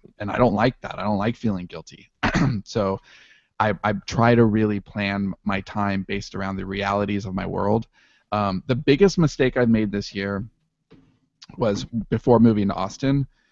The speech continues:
I really stupidly thought, "Oh, I'll move a couple days after, I'll <laughs> be back to normal, my schedule." Yeah, um,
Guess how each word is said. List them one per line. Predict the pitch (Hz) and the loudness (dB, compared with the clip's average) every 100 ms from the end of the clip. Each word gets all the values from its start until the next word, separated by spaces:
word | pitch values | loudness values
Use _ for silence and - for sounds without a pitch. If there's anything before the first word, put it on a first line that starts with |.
| _ _ - | _ _ -6
I | 110 | 0
really | 113 110 127 123 127 127 | 2 4 6 6 6 4
stupidly | - - - 120 107 107 98 101 98 98 | 0 -8 0 0 2 0 -2 -6 -6 -8
thought, | - 104 101 98 | -8 -6 -4 -2
"Oh, | 170 202 175 | 0 4 6
I'll | 160 | 8
move | 120 123 127 123 - _ _ _ _ | 8 8 8 6 2 _ _ _ _
a | _ _ - | _ _ -2
couple | 151 - | -2 0
days | 143 151 135 | 0 2 2
after, | 117 135 - 147 | 2 0 0 -2
I'll | 135 311 | -2 -4
<laughs> | |
be | 196 - - - - 214 - | 2 2 2 -4 -4 -8 -6
back | - 294 - | -4 -2 -2
to | 247 | -2
normal, | 247 247 254 262 254 | 2 4 4 4 2
my | 320 | 0
schedule." | 294 - 190 208 190 196 233 247 139 120 - - - - | -6 -10 -8 -8 -8 -10 -10 -10 -12 -12 -16 -20 -20 -6
Yeah, | 113 110 98 98 98 - | 0 2 2 0 -2 0
um, | 120 110 98 | 0 2 -2